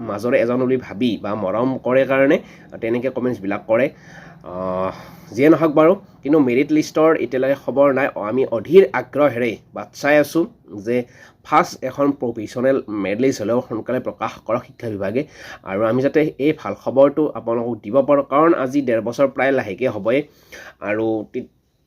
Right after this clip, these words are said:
এই যি ডেৰ বছৰ অপেক্ষা কৰি থাকিব লগা হ'ল, এটা কিন্তু বহুত উৎকণ্ঠা সকলো ছাত্ৰ, মানে কি, আহ, প্ৰাৰ্থীসকলৰ মাজত হৈ আছে যে মেৰিট লিষ্ট কেতিয়া প্ৰকাশ হ'ব, কেতিয়া প্ৰকাশ হ'ব, কেতিয়া প্ৰকাশ হ'ব, এনেকৈ মানে কি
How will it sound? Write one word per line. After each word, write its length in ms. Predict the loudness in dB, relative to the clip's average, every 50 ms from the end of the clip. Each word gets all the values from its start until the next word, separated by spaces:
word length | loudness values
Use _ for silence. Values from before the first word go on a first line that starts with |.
| _ _ 2
এই 200 | 6 8 8 8 8 6
যি 140 | 2 0 0 2
ডেৰ 180 | 2 2 0 0
বছৰ 220 | -2 0 2 2
অপেক্ষা 380 | 2 2 0 -2 -4 -4 -6 -8
কৰি 180 | -4 -2 -2 -2
থাকিব 320 | -2 -4 -6 -4 -2 0
লগা 200 | 0 0 0 -2
হ'ল, 180 | -2 -2 -4 -4 -4 -6
এটা 160 | -6 -4 -4 -4
কিন্তু 240 | -4 -4 -4 -4
বহুত 180 | -2 -2 -2 -2 -4
উৎকণ্ঠা 720 | -6 -10 -12 _ -4 0 0 0 0 -2 -4 -4 0 0 0 0 -2 -10 -20 -20 -20 -20 _ _ _
সকলো 360 | -14 -10 -4 0 2 4 4 2
ছাত্ৰ, 420 | 0 -4 -10 -10 _ _ -12 -8
মানে 220 | -6 -4 -4 -6
কি, 140 | -6 -6 -8 -10 -10 _ -20 -20 -14 -10
আহ, 100 | -8 -6
প্ৰাৰ্থীসকলৰ 680 | -2 0 0 0 -2 -2 -6 -6 -6 -2 0 2 2 2
মাজত 300 | 2 0 0 0 -2 -2 -4 _ _ _ _ _ _ _ _ _ _ _ _ _ _ -20 -20 -20 -20 -10 -2
হৈ 100 | 2 4 4
আছে 220 | 4 2 -2 -8 -10 -10 -14 -20 -20 -20 -20 -12
যে 120 | -8 -4 -2
মেৰিট 220 | 0 0 0 0
লিষ্ট 220 | 0 -4 -4 -4 -8
কেতিয়া 280 | -8 -6 -4 -4 -4
প্ৰকাশ 260 | -4 -4 -6 -6 -6 -6
হ'ব, 120 | -4 -4 -4 -4
কেতিয়া 420 | -4 -6 -10 -14 -10 -6 -4 -4 -2
প্ৰকাশ 320 | -2 -2 -2 -2 -2 -2
হ'ব, 160 | -2 -2 -2 -2 -4
কেতিয়া 400 | -4 -6 -10 -10 -8 -6 -4 -4
প্ৰকাশ 280 | -4 -4 -4 -2 -4 -4
হ'ব, 160 | -2 -2 0 0 0 -2 -4 -18 -8 -2
এনেকৈ 320 | 0 0 2 4 4 4
মানে 240 | 6 6 4 4 2
কি 240 | 0 0 0 0